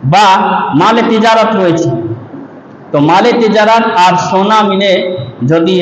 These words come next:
একত্রিত করে ছাপ্পান্ন ভরি চাঁদির দাম হয়ে যায়, তবুও তাকে যাকাত লাগবে। বা চাঁদি, সোনা, মালে তেজারাত, টাকা সম্পূর্ণ মিলে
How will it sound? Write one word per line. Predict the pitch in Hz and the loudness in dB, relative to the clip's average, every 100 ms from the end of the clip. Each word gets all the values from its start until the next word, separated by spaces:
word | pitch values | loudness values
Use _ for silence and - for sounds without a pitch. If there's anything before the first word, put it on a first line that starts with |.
| 170 | 0
একত্রিত | 185 190 190 185 180 175 170 165 - | 0 -2 -2 -2 0 0 0 -2 0
করে | 175 180 175 | 0 2 0
ছাপ্পান্ন | 175 160 190 190 170 | -2 0 0 0 0
ভরি | 175 180 175 - - - 170 | 0 0 0 -2 -6 -6 -2
চাঁদির | 156 165 147 | 0 0 0
দাম | 151 160 | 0 2
হয়ে | 151 170 | 2 0
যায়, | 220 - | 0 -2
তবুও | 160 185 180 | -2 -2 -2
তাকে | 151 160 | -2 0
যাকাত | 139 160 175 - - - - 127 | 0 0 0 0 -4 -8 -4 0
লাগবে। | 139 127 123 127 113 117 - - - - - - - - - - - 160 | 0 0 0 0 0 -2 -6 -12 -18 -20 -20 -20 -20 -20 -20 -20 -8 -2
বা | 220 240 202 170 240 - - - | 2 4 4 2 -2 -4 -6 -2
চাঁদি, | 190 190 220 226 214 214 | 0 0 0 0 0 0
সোনা, | 196 196 202 208 208 185 | 0 2 2 2 2 2
মালে | 175 190 180 | 2 0 0
তেজারাত, | 175 190 202 175 180 | 0 0 0 0 0
টাকা | 175 208 156 220 | 2 2 0 0
সম্পূর্ণ | 233 240 254 254 240 220 208 | 0 0 0 2 2 0 0
মিলে | 220 | 2